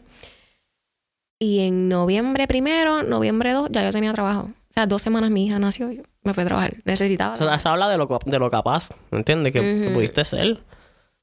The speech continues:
Speaker 1: Sí, pero era que no podía. O sea, yo necesito trabajar y además ayudar al, al papá de la nena porque los dos éramos, nos habíamos acabado de mudar. O sea,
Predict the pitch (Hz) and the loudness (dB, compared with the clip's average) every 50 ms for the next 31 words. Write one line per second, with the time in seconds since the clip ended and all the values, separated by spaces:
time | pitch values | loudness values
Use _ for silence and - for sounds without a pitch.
0 | _ - 196 190 - - 220 208 208 202 196 196 190 196 - - - - - - | _ -6 -6 -4 -4 -4 -2 -2 0 0 0 0 -2 -4 -10 -20 -20 -20 -20 -20
1 | _ _ - 196 196 202 226 226 233 269 247 226 247 302 262 240 240 220 214 202 | _ _ -2 -2 0 0 0 0 0 0 0 0 0 0 0 0 0 0 0 0
2 | 202 202 196 214 220 - 247 - 226 214 240 - - 247 254 262 262 262 285 302 | 0 0 0 0 -2 -2 -2 -2 -2 -4 -4 -2 0 0 0 0 0 0 0 0
3 | 285 262 226 208 196 - - 233 247 240 226 208 208 220 220 214 202 - - 185 | 0 2 0 0 0 0 0 0 0 2 2 2 0 0 0 0 -2 -2 -4 -4
4 | - 190 180 180 180 208 240 233 202 190 226 302 311 320 285 - 247 208 190 185 | -4 -4 -2 0 0 0 0 0 0 0 0 0 -2 -2 -2 0 0 0 0 0
5 | 180 175 185 - - 190 190 202 240 254 262 240 226 202 190 190 202 196 - 196 | -2 -2 0 0 0 0 0 0 0 0 0 2 2 2 2 0 0 -2 0 0
6 | 190 190 196 196 202 208 202 196 185 175 170 165 165 170 170 175 170 170 - 170 | 0 2 2 2 0 0 0 0 0 0 0 0 0 0 0 0 0 0 0 0
7 | 160 165 | 0 -2